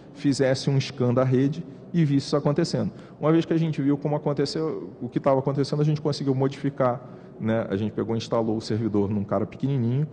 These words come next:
que a gente tinha trazido, né? E melhorou, melhorou bastante a qualidade da rede. Então, é, é o que eu falei, né? Eu, eu comecei falando, primeira lição, interface é importante. Eu tô falando, "Ah, vou tirar a interface do meu, do meu sistema", <laughs> né? E tô falando a segunda, a terceira lição, que é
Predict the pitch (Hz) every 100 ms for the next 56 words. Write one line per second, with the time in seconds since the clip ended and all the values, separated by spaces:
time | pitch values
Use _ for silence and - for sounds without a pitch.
0 | - - - 98 104 101 98 113 104 110
1 | 156 - - - - 117 113 117 - -
2 | - 123 120 120 120 117 113 - 104 110
3 | 113 107 110 107 - 110 117 - 110 113
4 | - 120 113 120 113 107 110 104 113 110
5 | 90 82 - - - - - - 117 131
6 | 151 143 - - - - - - - -
7 | - - - 104 110 101 107 120 127 120
8 | 101 98 - 101 95 - 101 107 101 110
9 | 113 107 - 117 117 110 113 104 98 101
10 | 104 98 104 98 98 104 98 - - 101
11 | 95 95 95 92 95 - 98 92 92 -
12 | 87 92 87 90 92 98 95 - - 175
13 | - 123 - - - - 120 117 120 117
14 | 135 135 135 123 123 120 107 110 - 127
15 | 120 110 113 113 120